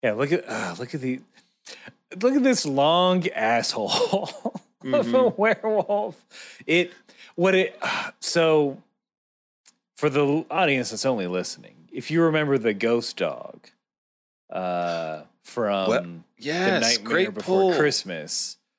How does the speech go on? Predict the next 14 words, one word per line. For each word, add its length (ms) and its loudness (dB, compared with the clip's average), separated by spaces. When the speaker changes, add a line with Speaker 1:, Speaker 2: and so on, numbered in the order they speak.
Speaker 1:
or 480 4
the 100 -4
sandworms 960 -2
from 180 -6
A 80 -2
Beetlejuice, 720 -6
these 260 2
are 140 4
Tim 460 2
Burton 640 0
looking 800 -2
long, 1040 2
stretchy 800 0
werewolves. 920 -6